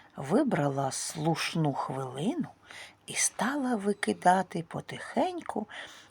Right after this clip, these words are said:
із саней усе по рибинці та по рибинці, все по рибці та по рибці.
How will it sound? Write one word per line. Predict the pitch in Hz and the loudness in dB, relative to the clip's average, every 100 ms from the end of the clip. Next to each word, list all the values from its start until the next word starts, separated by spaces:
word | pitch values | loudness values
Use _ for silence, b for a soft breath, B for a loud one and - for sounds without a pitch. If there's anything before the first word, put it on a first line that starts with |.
| _ - | _ -8
із | 147 | -4
саней | - - 147 139 135 165 156 - - | -2 0 -2 -2 0 0 -2 -6 -12
усе | 143 - - 214 330 - - | -12 -6 2 4 4 0 -2
по | 156 | 0
рибинці | 139 143 135 185 320 320 - 240 240 B B B | 0 -2 -4 -4 -4 -6 -6 -6 -8 B B B
та | - 392 | 6 6
по | - 185 | 6 0
рибинці, | 147 147 139 139 135 131 - 127 - b b b - | 0 0 -4 -6 -6 -6 -8 -8 -14 b b b -2
все | - - 208 170 | 4 8 8 6
по | - 143 | 4 0
рибці | - 156 320 - - - 135 127 _ | 2 0 0 -2 -6 -6 -6 -10 _
та | - 311 - | 0 0 2
по | 269 | 2
рибці. | 226 156 135 - - - 135 | 2 0 -2 -8 -8 -6 -8